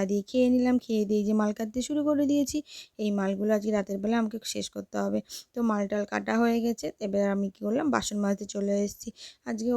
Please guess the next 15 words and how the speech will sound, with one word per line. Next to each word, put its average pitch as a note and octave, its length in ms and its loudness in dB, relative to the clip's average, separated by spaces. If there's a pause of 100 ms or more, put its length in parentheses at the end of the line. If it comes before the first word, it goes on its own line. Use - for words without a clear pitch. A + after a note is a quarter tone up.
(120)
মোটামুটি B3+ 360 0 (380)
অল্পই B3 300 0
বাসন A3+ 360 0
ছিল, G#3 220 -2 (400)
তো - 120 -14
এই A#3 100 0
যে A3+ 120 2
তাড়াতাড়ি G#3+ 460 -2
করে A3 220 -2
বাসনটা G#3+ 480 -4
মেজে G#3+ 280 0
নিলাম। D4+ 320 2
মেজে G#3 260 2
টেজে G#3+ 300 -2
নিয়ে D4+ 260 2